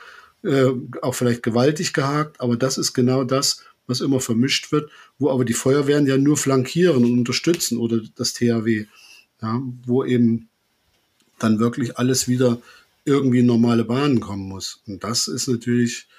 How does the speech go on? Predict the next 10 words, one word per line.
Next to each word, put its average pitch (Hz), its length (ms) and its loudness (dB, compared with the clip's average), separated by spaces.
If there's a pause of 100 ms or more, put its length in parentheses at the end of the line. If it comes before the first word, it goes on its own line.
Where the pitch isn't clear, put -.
(380)
äh, 107 220 -6 (500)
ja, 107 80 -4
eine 120 80 2
ganz 120 220 -2
andere 110 500 -2
Baustelle, 123 400 0
ein 113 60 0
ganz 120 180 -2
anderes 113 320 -4
Problem. 120 460 -2